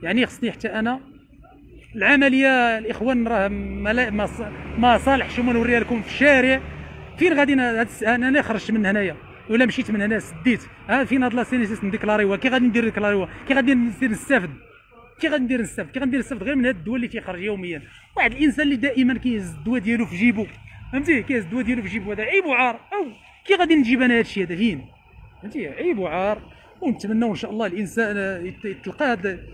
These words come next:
يتلقى هذا، هذا، هذا، هذا الطلب ديالنا، واحد الاستعطاف، واحد القبول. هذا الاستعطاف ديالنا واحد القبول من عند عامل صاحب الجلاله والمسؤولين ديالنا،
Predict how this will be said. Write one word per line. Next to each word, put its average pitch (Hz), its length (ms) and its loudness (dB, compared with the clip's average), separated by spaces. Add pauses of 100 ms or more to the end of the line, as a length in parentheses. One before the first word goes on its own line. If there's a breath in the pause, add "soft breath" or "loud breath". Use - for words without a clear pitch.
(180)
يتلقى 202 420 -4
هذا، 214 220 2
هذا، 196 160 -4
هذا، 180 160 -6
هذا 175 120 -8
الطلب 208 420 -4
ديالنا، 180 340 -6
واحد 156 180 -12
الاستعطاف، 190 680 -6 (360 soft breath)
واحد 185 240 -8
القبول. 214 600 0 (280)
هذا 202 80 -4
الاستعطاف 202 420 -6
ديالنا 202 180 -6
واحد 160 100 -10
القبول 202 300 -4
من 190 120 -6
عند 175 420 -8 (480 soft breath)
عامل 202 340 -2
صاحب 180 220 -8
الجلاله 180 400 -6
والمسؤولين 190 480 -8
ديالنا، 185 320 -8